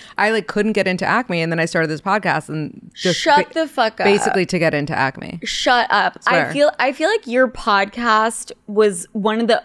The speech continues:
Speaker 2: O G podcasts. Like, you came onto the scene, I feel like, well before a lot of podcasters.
Speaker 1: Yeah, it was early. There were, like, no dating podcasts at the time, but I was like, "There needs to be," because
Speaker 2: Mm-hmm.
Speaker 1: I had just gotten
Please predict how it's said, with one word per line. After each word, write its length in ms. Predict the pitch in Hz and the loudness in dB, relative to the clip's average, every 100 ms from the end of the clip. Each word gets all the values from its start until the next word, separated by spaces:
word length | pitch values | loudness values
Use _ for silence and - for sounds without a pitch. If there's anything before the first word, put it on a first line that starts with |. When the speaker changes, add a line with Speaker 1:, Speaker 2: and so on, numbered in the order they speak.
| - | 2
Speaker 2:
O 280 | 190 196 202 | 4 4 2
G 300 | 170 190 180 | -2 -6 -6
podcasts. 920 | 165 170 156 165 - - - - - _ _ - | -6 -6 -6 -8 -8 -8 -8 -14 -20 _ _ -2
Like, 160 | 240 | -2
you 300 | 202 233 294 | 0 0 0
came 240 | 311 381 381 | 0 0 2
onto 400 | 269 233 240 262 | 4 4 2 -2
the 140 | 220 | -4
scene, 640 | 214 - 202 190 202 240 254 - | -4 -4 -4 -2 0 0 -2 -2
I 140 | 196 | -2
feel 800 | 196 - 202 196 185 180 165 - _ _ _ | -2 -4 0 2 2 2 0 -6 _ _ _
like, 340 | - 196 180 170 | -4 0 0 -2
well 500 | 175 170 180 208 269 | -8 -4 0 2 2
before 460 | 247 - 190 185 165 | 0 -4 -2 0 0
a 80 | 185 | 0
lot 180 | 170 | -2
of 80 | 165 | -2
podcasters. 840 | - 170 165 180 - - - - - | -4 -6 -6 -10 -14 -16 -16 -12 -6
Speaker 1:
Yeah, 260 | 185 175 | -2 0
it 100 | 143 | 0
was 160 | 180 202 | -2 -4
early. 460 | - 165 143 127 - | -4 -4 -2 -6 -6
There 140 | 175 | -2
were, 100 | 202 | 0
like, 120 | 247 226 | 0 0
no 200 | 185 185 | -4 -2
dating 280 | 170 170 | -2 -4
podcasts 460 | 165 151 143 - - | -4 -6 -6 -8 -10
at 100 | 101 | -12
the 60 | 95 | -10
time, 500 | 175 190 175 92 147 | -6 -4 -4 -6 -2
but 240 | 165 127 _ _ _ _ _ | -2 -2 _ _ _ _ _
I 140 | 185 | 0
was 140 | 190 190 | 0 0
like, 240 | 190 139 | -2 -6
"There 240 | - 147 185 | -10 -4 -2
needs 340 | 160 156 135 | -2 -6 -6
to 100 | - | -4
be," 320 | 208 220 233 240 | -2 0 0 0
because 400 | 214 240 170 151 | 2 2 2 0
Speaker 2:
Mm-hmm. 320 | - 190 214 | -2 -6 -4
Speaker 1:
I 60 | 165 | -4
had 240 | 190 185 | -4 -6
just 240 | 147 160 - | -4 -6 -4
gotten 380 | 147 147 151 | -6 -4 -6